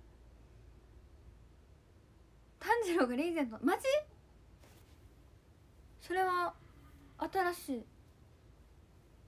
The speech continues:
そう、ユーネクストはアニメが多い。アニメを見るにはユーネクストって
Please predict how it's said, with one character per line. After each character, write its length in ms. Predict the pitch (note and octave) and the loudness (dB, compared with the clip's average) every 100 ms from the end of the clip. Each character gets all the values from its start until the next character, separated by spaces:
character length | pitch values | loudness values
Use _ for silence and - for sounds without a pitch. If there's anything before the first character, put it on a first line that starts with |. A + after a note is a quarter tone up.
| - - - - - - - | -20 -20 -20 -20 -20 -20 -10
そ 140 | - | -2
う、 60 | C4 | 0
ユ 120 | C#4+ | 2
ー 60 | F4+ | 0
ネ 120 | G#4+ | -2
ク 140 | G4+ | -4
ス 60 | F#4 | -6
ト 200 | C4+ B3 | -6 -4
は 300 | A#3 A#3+ A3 | -4 -4 -2
ア 60 | C#4+ | -2
ニ 120 | F#4 | 0
メ 140 | E4+ | -2
が 140 | A#3 A3 | -4 -6
多 100 | A3 | -8
い。 120 | G#3+ | -6
ア 100 | C#4+ | -4
ニ 120 | G4 | -4
メ 160 | F#4+ D4 | -2 -2
を 80 | A#3 | -2
見 120 | A#3 | -4
る 100 | A#3 | -6
に 160 | A3 G#3+ | -8 -10
は 80 | G#3 - - - - | -14 -20 -20 -20 -14
ユ 120 | - C#4+ | 2 4
ー 20 | |
ネ 140 | D4 | 4
ク 120 | C#4+ | 2
ス 100 | B3 - | -8 -10
ト 100 | - | -20
っ 20 | - | -20
て 100 | - | -20